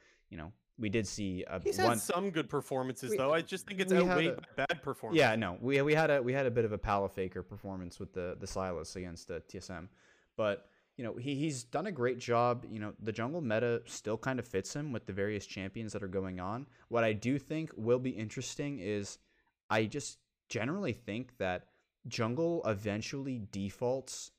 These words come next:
Speaker 1: to a much more, like, team fighting role and less about the carry role. Like, I know in the early parts of the L C S,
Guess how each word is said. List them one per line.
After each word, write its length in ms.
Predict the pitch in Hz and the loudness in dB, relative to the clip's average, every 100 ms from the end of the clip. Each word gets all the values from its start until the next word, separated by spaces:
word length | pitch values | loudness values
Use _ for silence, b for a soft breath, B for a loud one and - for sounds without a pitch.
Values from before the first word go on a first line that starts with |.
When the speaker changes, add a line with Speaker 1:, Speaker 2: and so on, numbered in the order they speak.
| _ _ - | _ _ -8
Speaker 1:
to 520 | - 110 107 101 95 - _ | -2 0 0 0 -4 -10 _
a 100 | - | -4
much 360 | 104 110 120 - | 0 0 -2 -4
more, 400 | 107 104 101 98 b b b b | -2 0 0 -4 b b b b
like, 280 | 98 92 - - _ _ | -6 -6 -8 -20 _ _
team 300 | - 110 117 | -6 -2 -2
fighting 420 | 113 123 120 117 98 | 2 2 2 0 2
role 380 | 104 104 107 - | 2 4 2 -2
and 240 | 98 90 | -4 0
less 260 | 101 107 117 | 2 2 2
about 200 | 104 101 | -2 -4
the 80 | |
carry 360 | - - 95 104 | -4 0 0 0
role. 280 | 107 107 110 | 0 0 0
Like, 140 | 95 | 0
I 60 | 95 | -2
know 300 | 104 104 101 B B _ _ _ | 0 -2 -2 B B _ _ _
in 200 | 82 101 | -6 -4
the 40 | |
early 260 | - 107 107 | 0 0 0
parts 280 | - 104 98 | -2 -4 -2
of 60 | |
the 100 | 92 | -2
L 100 | 92 | -2
C 160 | - 113 | -2 -4
S, 140 | 107 | -6